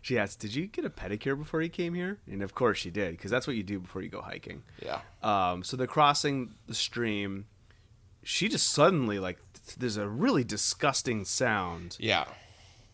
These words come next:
Speaker 1: And, uh, she has a huge gnarly cut on the bottom of her foot that looks terrible.
Speaker 2: Yeah, it looks real bad. I believe yesterday you spent a long and uncomfortable amount of time comparing it to a vagina.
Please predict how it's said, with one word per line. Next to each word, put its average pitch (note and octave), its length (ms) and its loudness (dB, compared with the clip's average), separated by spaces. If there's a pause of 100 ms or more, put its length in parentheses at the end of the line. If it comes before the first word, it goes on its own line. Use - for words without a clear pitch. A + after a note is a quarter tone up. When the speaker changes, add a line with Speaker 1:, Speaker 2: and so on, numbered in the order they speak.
(140)
Speaker 1:
And, A#2 400 6
uh, F#2+ 160 2
she G#2 180 -2
has A#2+ 160 -6
a G2 40 -6
huge A#2 680 2
gnarly G#2+ 540 0
cut G2 340 -2
on G2 140 -12
the F#2+ 80 -8
bottom F#2+ 440 -2
of E2+ 80 -12
her - 100 -12
foot - 400 -8 (260)
that B2+ 240 4
looks E3 640 2 (100)
terrible. - 640 -2 (120)
Speaker 2:
Yeah, G2 280 -4
it G#2 80 -6
looks A#2+ 220 -2
real D3 140 2
bad. F#2 680 0 (380)
I G#2 80 -6
believe G#2 320 0
yesterday G2+ 760 2
you F#2+ 140 -4
spent G2 280 -4
a F2 40 -6
long G2 600 -4
and F2 100 -8
uncomfortable G2 540 -4
amount F2+ 240 -6
of G2 80 -10
time F#2 240 -6
comparing F2+ 400 -8
it E2 120 -8
to - 180 -8
a D2 40 -8
vagina. D#2+ 800 -6